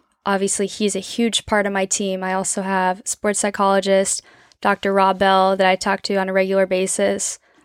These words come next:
Um, I talk about anything from, like, I walk through my rounds with him. I'll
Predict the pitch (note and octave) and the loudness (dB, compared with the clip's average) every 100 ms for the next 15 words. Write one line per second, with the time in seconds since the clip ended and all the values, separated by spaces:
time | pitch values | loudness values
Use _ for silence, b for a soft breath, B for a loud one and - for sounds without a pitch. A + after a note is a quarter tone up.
0 | b - G3 F#3 F3+ F#3 G3 G3+ G#3 G3+ | b -4 0 0 -2 -6 -4 -2 0 0
1 | G3+ G3 F#3 - _ _ - A3+ A#3 A#3 | 2 2 0 -6 _ _ -2 0 2 0
2 | G#3+ - G3 F#3+ F#3 F#3 F3+ - b b | -2 -2 0 0 -2 -2 -4 -4 b b
3 | b b b G#3 G3 F#3+ - G#3 G3 G#3 | b b b -2 2 2 0 -6 -4 -2
4 | G3 G#3+ A3 G#3+ G#3+ G#3 G#3 G3+ F#3+ F#3+ | 2 2 2 0 -2 -2 -2 0 2 2
5 | F#3+ | 0